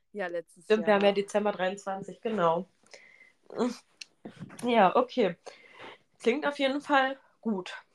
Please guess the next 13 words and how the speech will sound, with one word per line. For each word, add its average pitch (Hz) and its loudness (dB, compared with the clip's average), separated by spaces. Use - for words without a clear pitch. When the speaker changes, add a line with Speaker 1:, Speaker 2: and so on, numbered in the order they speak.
Speaker 2:
So, 320 2
die 220 4
Speaker 1:
Und 196 0
Speaker 2:
zweite, 240 2
was? 294 -2
Speaker 1:
Hm? 233 0
Speaker 2:
Würden - -6
wir 254 0
mit 254 2
der 240 2
zweiten 208 0
Frage 208 -2
weitermachen? 208 -4